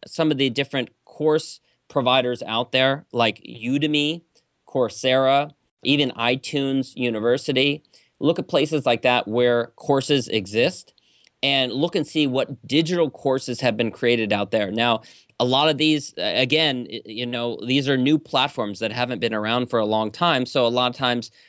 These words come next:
topics haven't been covered, but maybe you can cover it in an interesting way that hasn't been dealt with yet. So if it's stress reduction, maybe you focus on stress reduction for moms,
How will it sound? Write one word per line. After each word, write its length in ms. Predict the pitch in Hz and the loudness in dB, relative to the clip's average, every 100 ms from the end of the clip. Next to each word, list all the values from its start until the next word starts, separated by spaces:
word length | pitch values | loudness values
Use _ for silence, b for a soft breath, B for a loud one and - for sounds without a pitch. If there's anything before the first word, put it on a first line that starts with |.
| b - | b -4
topics 320 | 131 139 - | -2 -2 -2
haven't 280 | 127 127 110 | -2 -2 -4
been 120 | 123 | -2
covered, 300 | 175 160 117 | 0 2 0
but 160 | 131 | 0
maybe 220 | 127 160 185 | 0 0 0
you 120 | 180 | -2
can 160 | 165 | -6
cover 320 | - 151 151 143 | -6 -2 -2 -2
it 60 | |
in 140 | 104 127 | -2 -4
an 60 | |
interesting 520 | 127 139 139 - 123 | -4 -4 -6 -6 -4
way 180 | 117 120 | 0 0
that 240 | 113 107 B B B _ - | 0 -2 B B B _ -16
hasn't 360 | - 143 131 123 | -6 -4 -4 -4
been 300 | 120 117 113 120 | -2 -4 -6 -4
dealt 240 | 135 113 | -2 -2
with 160 | 117 113 | -4 -4
yet. 240 | 107 - | -6 -4
So 140 | - | -4
if 120 | 117 117 | -4 -4
it's 140 | - | -8
stress 300 | - 127 - | -4 -4 -2
reduction, 360 | 139 143 - 131 | -2 -2 -2 0
maybe 220 | 123 123 | 0 2
you 100 | 120 | 0
focus 360 | - 120 123 | 0 -2 -2
on 100 | 117 | -6
stress 320 | 107 - 120 - | -4 -2 -2 -2
reduction 380 | 117 113 117 | -4 -4 -6
for 120 | - 113 | -4 -2
moms, 520 | 104 107 101 95 | 2 0 0 -6